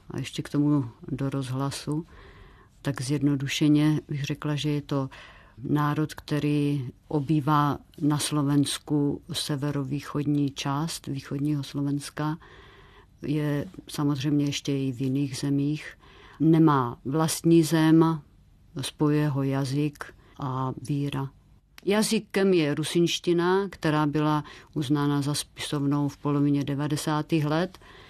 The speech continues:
A co se týče víry, tak převážná část Rusínů věřících jsou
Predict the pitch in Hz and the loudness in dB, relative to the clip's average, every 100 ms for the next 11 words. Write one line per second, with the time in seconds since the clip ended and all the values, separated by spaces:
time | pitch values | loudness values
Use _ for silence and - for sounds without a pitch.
0 | - - - 147 143 139 135 - - 151 | -20 -20 -6 -2 0 -2 -4 -10 -8 -8
1 | - 156 165 170 165 160 131 143 147 147 | -4 -2 -2 0 0 0 0 0 2 4
2 | 160 156 143 - 151 143 - - - - | 2 2 -4 0 0 0 -4 -20 -20 -20
3 | _ _ - 135 135 - 147 143 143 147 | _ _ -10 -8 -6 -4 0 0 0 0
4 | 143 - 143 143 123 143 143 - 143 147 | 0 -2 -2 -2 -2 -4 -4 -4 0 2
5 | 143 143 131 - 110 139 143 151 147 147 | 2 0 -2 -8 -4 -2 0 0 0 -2
6 | - 147 - - 143 139 139 | -4 -6 -6 -4 -2 -2 -4